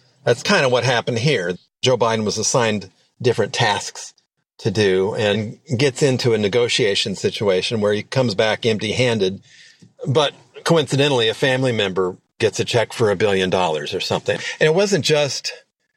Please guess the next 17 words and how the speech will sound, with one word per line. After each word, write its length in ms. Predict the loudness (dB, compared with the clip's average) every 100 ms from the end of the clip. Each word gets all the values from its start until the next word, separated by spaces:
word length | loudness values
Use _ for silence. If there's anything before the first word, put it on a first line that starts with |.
| _ _
Ukraine 680 | 0 0 2 2 2 2 -2
and 100 | -4
China. 400 | -2 2 2 2
It 140 | 0
was 120 | 0 0
also 680 | 0 -2 0 0 0 -2 -6 _ _ _ _ _
Joe 200 | -2 0
Biden's 320 | 2 0 0 0
brother 520 | 0 2 2 0 0
got 220 | 0 -2
a 60 | -2
huge 340 | -4 -4 -6
contract 600 | -2 0 0 0 0 0
for 120 | -4
housing 640 | 0 0 0 0 -2 -2
in 380 | -4 -4 -4 -4 -2
Iraq. 680 | 0 2 2 2 -2 -8